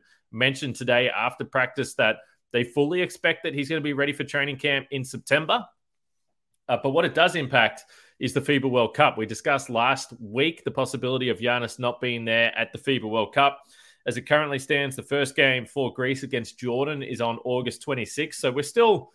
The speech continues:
a fair way away from, uh, tip-off there. But given there has been surgery,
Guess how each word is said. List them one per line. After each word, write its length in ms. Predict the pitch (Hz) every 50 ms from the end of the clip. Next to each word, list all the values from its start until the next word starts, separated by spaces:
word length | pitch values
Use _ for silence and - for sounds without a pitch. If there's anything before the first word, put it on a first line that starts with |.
| _ _ _ _ _ _ -
a 80 | 139
fair 300 | 135 - - 147 143 147
way 220 | 143 139 139 139 131
away 400 | 120 113 113 117 123 131 135 131
from, 480 | 131 - 139 123 117 113 107 98 92 _ _ _ _ _ _ _ _ -
uh, 140 | 107 107 104 -
tip-off 440 | - 143 135 147 127 117 110 - -
there. 400 | 123 135 135 127 120 117 113 - - _ _ _
But 320 | 202 185 180 180 180 -
given 260 | - 185 180 185 185
there 140 | 175 175 165
has 240 | 143 151 160 160 131
been 220 | - 165 156 147
surgery, 760 | 139 - - 151 143 147 147 147 151 156 151 143 139 139 -